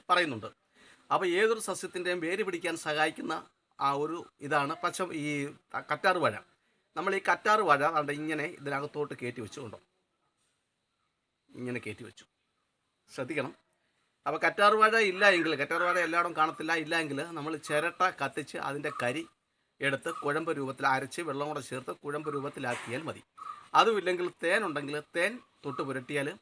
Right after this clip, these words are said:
അത് വളരെ നല്ലത്. ഇതൊക്കെ നമ്മൾ ജൈവ, ആ, റൂട്ടിംഗ് ഹോർമോണാണ്.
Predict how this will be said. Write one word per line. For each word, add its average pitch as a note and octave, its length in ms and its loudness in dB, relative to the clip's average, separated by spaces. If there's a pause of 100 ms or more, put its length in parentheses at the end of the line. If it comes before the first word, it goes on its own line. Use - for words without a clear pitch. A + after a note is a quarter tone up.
(320)
അത് C#3 180 -2
വളരെ C#3 200 -2
നല്ലത്. B2 200 -2
ഇതൊക്കെ D3+ 320 -2
നമ്മൾ F3 160 -4 (140)
ജൈവ, F3 280 2 (540)
ആ, C#3+ 40 4 (180)
റൂട്ടിംഗ് F3 420 -8
ഹോർമോണാണ്. D3 520 2